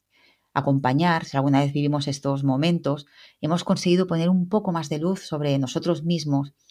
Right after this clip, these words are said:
sobre la potencia de nuestra verdadera esencia, que queda bastante cubierta por nuestros deseos, de esas necesidades que en el fondo no son tan necesarias.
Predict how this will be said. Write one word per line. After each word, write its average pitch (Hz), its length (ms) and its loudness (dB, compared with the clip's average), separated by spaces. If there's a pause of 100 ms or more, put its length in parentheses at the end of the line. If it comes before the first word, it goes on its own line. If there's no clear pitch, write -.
(180)
sobre 139 540 0
la 147 160 -6
potencia 196 480 4
de 147 100 0
nuestra 139 320 -2
verdadera 139 360 0
esencia, 151 640 -2 (480)
que - 100 -20
queda 160 180 2
bastante 160 440 0
cubierta 160 460 -2
por 147 120 -2
nuestros 143 320 -2
deseos, 135 640 0 (160)
de 143 100 -4
esas 143 180 -6
necesidades 143 560 0
que - 100 -4
en 139 80 2
el 131 100 -2
fondo 170 420 -2
no 170 180 0
son 196 200 2
tan 147 140 2
necesarias. 139 720 -4